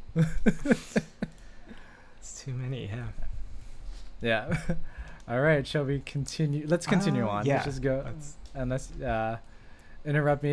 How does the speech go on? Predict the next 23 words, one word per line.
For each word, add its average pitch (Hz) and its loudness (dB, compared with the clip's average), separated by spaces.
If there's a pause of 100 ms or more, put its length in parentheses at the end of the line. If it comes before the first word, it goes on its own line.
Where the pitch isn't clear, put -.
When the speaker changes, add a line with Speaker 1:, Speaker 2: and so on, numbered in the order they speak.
Speaker 1:
if 139 -2
you 120 2
have 120 2
any 120 0
last 117 0
notes, 113 -2
but 104 -2
I'm 110 0
just 123 -4
gonna 104 -4
keep 143 0
going 143 6
Speaker 2:
Oh, 202 8
wait, 208 6
no, 214 8
no, 208 8
Speaker 1:
until - 8
Speaker 2:
I 165 10
did 196 10
have 196 12
a, 139 6
a 139 2
note. 131 2